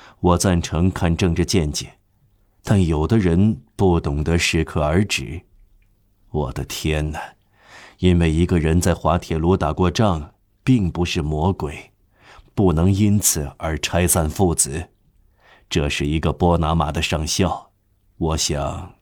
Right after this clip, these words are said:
他死了。他待在维尔诺，我有一个本堂神父的兄弟在那里，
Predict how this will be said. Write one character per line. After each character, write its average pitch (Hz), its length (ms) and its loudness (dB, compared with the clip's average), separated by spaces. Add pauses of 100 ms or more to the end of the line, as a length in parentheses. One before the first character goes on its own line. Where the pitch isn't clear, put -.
(180)
他 - 180 -8
死 - 240 0
了。 85 420 -6 (1200)
他 95 140 2
待 95 200 2
在 92 140 0
维 85 240 2
尔 80 140 0
诺， 76 400 -6 (580)
我 90 200 2
有 82 140 2
一 85 120 2
个 87 120 2
本 80 200 -2
堂 92 240 0
神 92 280 0
父 95 140 -2
的 80 100 -2
兄 95 400 2
弟 85 160 0
在 82 160 -2
那 78 220 0
里， 76 200 -12